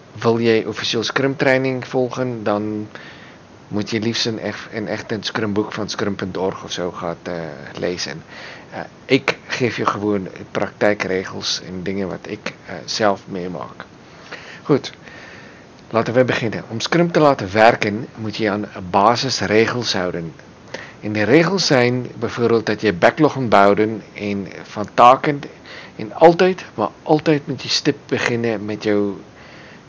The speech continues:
eh, Scrum meetings, eh, dis jou stand-up. En zeg maar bijvoorbeeld rond nege dertig. En Scrum mag nooit meer dan vijf minuten duren.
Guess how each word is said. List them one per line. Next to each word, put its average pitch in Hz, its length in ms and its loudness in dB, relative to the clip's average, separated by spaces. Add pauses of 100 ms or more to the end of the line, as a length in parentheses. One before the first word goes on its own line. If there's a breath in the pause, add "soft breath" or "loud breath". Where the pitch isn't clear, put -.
(160)
eh, 95 100 -10 (180)
Scrum 113 500 0 (440)
meetings, 104 680 -2 (460)
eh, 101 260 -2
dis 98 200 -4
jou 110 100 -4
stand-up. 95 380 0 (480 loud breath)
En - 100 -8
zeg 131 180 4
maar 139 140 6
bijvoorbeeld 123 460 2
rond 113 420 0
nege 101 320 0
dertig. 98 460 2
En 104 120 -8
Scrum 143 280 2
mag 139 180 2
nooit 120 340 4
meer 139 140 0
dan 117 160 0
vijf 113 320 0
minuten 117 520 -2
duren. 135 420 0